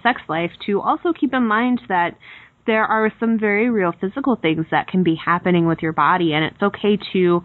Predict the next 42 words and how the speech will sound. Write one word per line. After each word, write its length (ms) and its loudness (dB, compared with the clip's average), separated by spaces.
ask 320 -2
your 100 2
physician, 840 -2
you 80 -2
know, 140 4
"Hey, 760 0
I'm 80 0
having 340 0
some 120 -4
issues 360 -2
with 140 -8
arousal. 840 0
You 120 2
know, 380 0
the 80 -6
heart 320 -2
disease 400 0
runs 260 0
in 100 0
my 220 -2
family. 520 0
Is 120 -4
there 180 0
a 60 0
way 160 0
we 120 -2
can 180 -6
test 240 -6
for 120 0
that 300 0
today 580 0
before 380 0
I 180 0
leave 560 -2
so 200 0
that 200 0
I 140 0
have 240 -6
peace 260 -4
of 140 -6
mind 520 0
that, 280 2